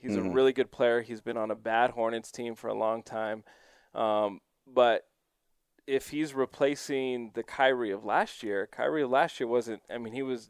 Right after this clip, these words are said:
Speaker 1: decent, but just what he did to the environment of the Celtics.
Speaker 2: He was a cancer.
Speaker 1: He was a cancer. And so this is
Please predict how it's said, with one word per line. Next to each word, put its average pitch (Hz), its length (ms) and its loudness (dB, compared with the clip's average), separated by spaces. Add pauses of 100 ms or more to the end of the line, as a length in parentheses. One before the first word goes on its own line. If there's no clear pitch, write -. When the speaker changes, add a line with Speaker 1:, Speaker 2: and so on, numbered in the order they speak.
(140)
Speaker 1:
decent, 123 540 -4
but 110 340 2
just 131 260 -8
what 123 120 0
he 117 100 -10
did 117 300 -2
to - 80 -14
the 110 120 -8
environment 110 680 -2
of 110 160 -6
the 101 60 -10
Celtics. 120 580 -2
Speaker 2:
He 160 140 4
was 147 120 10
a 131 60 8
cancer. 104 460 6
Speaker 1:
He 139 100 2
was 135 140 0
a 139 40 -2
cancer. 131 500 0
And 101 200 -8
so 127 360 8
this 139 260 2
is 127 240 -2